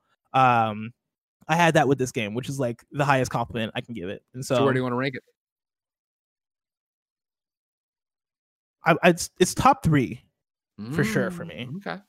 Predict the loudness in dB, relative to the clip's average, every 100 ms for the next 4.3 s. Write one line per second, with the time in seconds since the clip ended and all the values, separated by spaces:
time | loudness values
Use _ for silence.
0 | -16 -12 -12 -14 _ _ _ _ _ _
1 | -10 -6 -6 -8 -10 -8 -8 -8 -6 -6
2 | -6 -8 -6 -6 -8 -8 -6 -6 -8 -8
3 | -12 -10 -8 -10 -10 -12 -10 -10 -10 -12
4 | -14 -14 -16